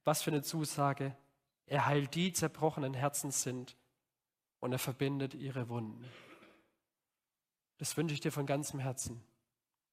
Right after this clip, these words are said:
wo du grad Leid und Schmerz zu tragen hast, dass Gott sich dir freundlich zuwendet. Der Tod hat in der Bibel die unterschiedlichsten Ausdrucksformen und Bildern. Da gibt's dieses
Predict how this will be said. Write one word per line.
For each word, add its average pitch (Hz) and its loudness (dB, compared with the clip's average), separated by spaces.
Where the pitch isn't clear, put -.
wo 120 -8
du 123 -2
grad 151 2
Leid 143 2
und 151 -2
Schmerz - -4
zu - -8
tragen 117 -4
hast, 120 -10
dass - -4
Gott 151 -2
sich - -8
dir 143 -4
freundlich 143 -4
zuwendet. 123 -10
Der 147 4
Tod 180 4
hat 180 2
in 160 4
der 151 4
Bibel 165 2
die 147 -2
unterschiedlichsten 170 2
Ausdrucksformen 175 6
und 151 2
Bildern. 165 6
Da 143 6
gibt's - 2
dieses 175 2